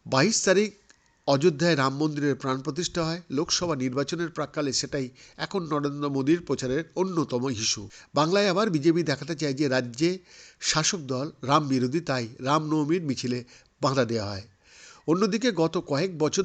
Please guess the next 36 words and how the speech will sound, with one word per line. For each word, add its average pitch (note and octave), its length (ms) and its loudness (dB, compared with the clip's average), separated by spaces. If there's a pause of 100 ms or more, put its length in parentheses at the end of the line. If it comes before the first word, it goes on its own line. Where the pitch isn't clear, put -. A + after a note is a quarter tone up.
ধরে E3+ 140 0
দেখা C#3 240 -2
গিয়েছে B2+ 340 -4
রামনবমীকে C#3+ 640 -2
কেন্দ্র C3+ 340 -4
করে C#3 180 -2
রাজ্যের C3+ 340 -4 (140)
নানা A3+ 240 -8 (140)
এলাকায় C#3+ 400 -4
উত্তেজনার B2 500 -4 (200)
পরিস্থিতি D3+ 380 -2
তৈরি C3+ 260 0
হচ্ছে। C#3+ 240 -2 (800)
দু C3 140 -2
হাজার C3 240 0
তেইশ D3 260 0
সালে F#3+ 200 0 (560)
রিষড়া G3 360 4
এবং D#3+ 220 2 (420)
হাওড়ায় D3 560 2 (360)
হিংসার E3+ 440 2
ঘটনা C#3 260 -4
ঘটেছিল, C3 420 -6
সেই D3 220 -2
জল B2+ 180 -2 (100)
অনেক C3 300 -4
দূর E3+ 120 0
গড়ায়। E3 300 -2 (460)
বিজেপি E3+ 440 4 (280)
সেখানে D3 280 -2
চাপে C3+ 320 -4
পড়ে C#3+ 160 -2
যায় D3+ 200 -4 (480)
মিথ্যে F3 440 2
রটাতে C3+ 360 0
গিয়ে। D#3+ 200 0